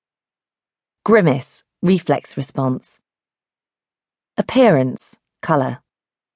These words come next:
Respiration, breathing. Your baby will be given a score of zero, one, or two for each of the five checks, so there's a maximum score of ten.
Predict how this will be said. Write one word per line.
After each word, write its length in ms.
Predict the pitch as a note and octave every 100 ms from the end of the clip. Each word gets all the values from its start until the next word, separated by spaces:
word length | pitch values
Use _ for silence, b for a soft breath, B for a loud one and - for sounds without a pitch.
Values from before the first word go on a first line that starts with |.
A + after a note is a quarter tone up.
| _ _ _ _ _ _ _ _ _ _
Respiration, 960 | - A3 - - G#3+ F3+ - D3 C#3 C#3 _ _ _ _
breathing. 600 | - F#3 D#3+ C3+ B2+ A#2+ _ _ _ _ _ _ _ _ _ _ _ _ _ _ _ _ _ _ _ _ -
Your 180 | G3+ C#4
baby 320 | A#3+ A#3 A#3+
will 120 | G3+
be 100 | F3+
given 240 | F#3 F3
a 60 | E3+
score 560 | - - E3+ D3+ E3 - -
of 180 | D#3+
zero, 480 | D#3+ G3+ G3+ A3 C4 -
one, 440 | - D#3+ C#3+ D3+ -
or 160 | E3+ E3
two 400 | - D3 C3+ E3 _ _ _ _ _ -
for 120 | F#3
each 280 | - A#3 -
of 100 | D#3+
the 60 | D#3
five 360 | - E3 E3
checks, 480 | - D3 B2+ - - _ _ _ _
so 120 | -
there's 200 | G#3 A3
a 60 | G#3+
maximum 460 | A3 A#3+ - A#3 G#3+
score 380 | - F#3+ E3 -
of 140 | E3+
ten. 440 | - F3+ C3+ C3